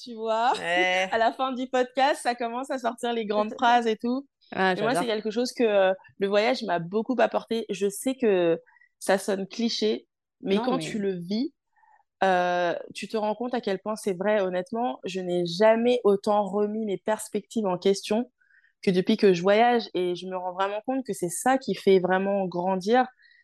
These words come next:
Speaker 1: c'est de se dire, j'ai grandi avec ces schémas-là, j'ai évolué avec ces codes-là, mais qu'est-ce que je peux prendre de la culture de l'autre pour continuer, tu vois, à, à me
Speaker 3: À te
Speaker 1: rendre plus
Speaker 3: construire.
Speaker 1: beau, à me
Speaker 3: Mm.
Speaker 1: rendre plus intense, tu vois,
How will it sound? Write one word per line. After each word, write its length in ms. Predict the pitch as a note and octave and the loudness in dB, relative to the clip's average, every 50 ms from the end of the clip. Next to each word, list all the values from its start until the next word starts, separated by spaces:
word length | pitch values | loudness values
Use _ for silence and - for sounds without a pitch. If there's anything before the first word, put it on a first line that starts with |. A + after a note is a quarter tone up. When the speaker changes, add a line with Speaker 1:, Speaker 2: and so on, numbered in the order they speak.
| _ - | _ -8
Speaker 1:
c'est 140 | - G#3+ F#3+ | -4 -2 0
de 120 | F#3+ F#3+ | 0 0
se 140 | F#3+ - G3 | 0 -2 -4
dire, 340 | F3+ F#3+ G#3 A3+ B3 A#3+ A#3 - | -4 -2 -2 -2 -2 -2 -4 -8
j'ai 200 | F#3 E3+ F3+ F3 E3+ | -8 -6 -6 -4 -2
grandi 300 | F3+ F#3 G3 G3 G#3+ A3+ | -2 -2 -2 0 -2 -2
avec 220 | A3 G#3 G3 - | -2 -2 -2 -4
ces 120 | - G3 F3+ | -4 -4 -4
schémas-là, 560 | - - G3+ G3 F#3+ F#3 F#3 F3 D#3+ D#3 - _ _ _ _ _ _ _ _ _ _ - | -4 -4 -4 -4 -2 -2 0 0 -2 -2 -4 _ _ _ _ _ _ _ _ _ _ -10
j'ai 280 | F3 E3 F3+ F#3+ F#3 F#3+ | -8 -4 0 0 2 2
évolué 320 | F#3 F#3+ G3+ G3+ G3+ A3 A3 | 2 0 0 -2 -2 -2 -2
avec 200 | G#3 F#3+ F#3 - | -2 -4 -6 -8
ces 160 | - F#3+ F#3 | -8 -10 -8
codes-là, 520 | - - G3 F3+ E3+ F3 F3+ F#3+ A3 C4+ _ _ _ _ _ _ _ _ _ - | -6 -4 -4 -4 -2 -2 -2 -2 -2 -4 _ _ _ _ _ _ _ _ _ -10
mais 120 | F3 F#3 F#3 | -8 -8 -4
qu'est-ce 240 | - C4+ C4 C4 | -4 -4 -4 -2
que 100 | - A#3 | -4 -4
je 100 | G#3 - - | -4 -2 0
peux 100 | G#3 G3+ | 0 0
prendre 300 | G3+ - A3+ A3+ A3+ G#3 | 0 0 0 0 2 2
de 60 | F#3+ | 2
la 120 | F3 E3 | 2 2
culture 440 | E3+ - - G#3 G#3 - A#3+ A3+ G#3+ | 0 -2 -6 -6 -4 -2 -2 -2 0
de 80 | G3 G3+ | 2 2
l'autre 400 | F#3+ F#3 F#3 A3 A#3 - - _ _ _ _ _ _ _ _ _ - | 2 2 0 0 -2 -4 -10 _ _ _ _ _ _ _ _ _ -8
pour 180 | G#3 F#3+ - | -8 -8 -6
continuer, 540 | - C4+ C4+ C4 C4+ - A#3 A3+ A#3 A#3+ B3 | -2 0 0 0 0 -2 -2 0 0 0 0
tu 180 | A#3+ - G#3 G3 | -2 -2 -2 0
vois, 300 | F#3+ G#3+ A3 A3 A3 - | 4 6 6 6 6 6
à, 540 | F#3+ F#3 F3+ F3 E3+ E3 E3 E3 D#3+ D#3+ E3 _ _ _ _ - | 4 4 6 4 4 2 2 0 -2 -4 -6 _ _ _ _ -8
à 80 | - G3 | -8 -6
me 120 | G3 F#3+ | -4 -4
Speaker 3:
À 40 | F#3+ | -2
te 60 | G3 | -2
Speaker 1:
rendre 160 | G#3+ A3 A3 G#3+ | -2 -2 -2 -2
plus 80 | E3+ D#3+ | -2 -4
Speaker 3:
construire. 180 | G#3+ F3+ E3+ | -4 -2 4
Speaker 1:
beau, 260 | F#3+ G3+ G3 F#3 - - _ _ - | 6 6 6 6 2 -6 _ _ -2
à 120 | F3+ F#3+ | 0 0
me 100 | G3 G3 | 2 4
Speaker 3:
Mm. 40 | F3+ | 4
Speaker 1:
rendre 200 | F3 A3 A3 A3 - | 6 4 4 2 0
plus 260 | - A3+ G#3 F#3+ G3+ | -4 -4 -4 -2 0
intense, 440 | G3 G3 - - G#3 G3 F#3+ - - | -2 -2 -2 -2 -4 -4 -4 -6 -8
tu 140 | - G3 | -6 -2
vois, 220 | F#3 E3+ E3+ F#3 | 0 0 0 0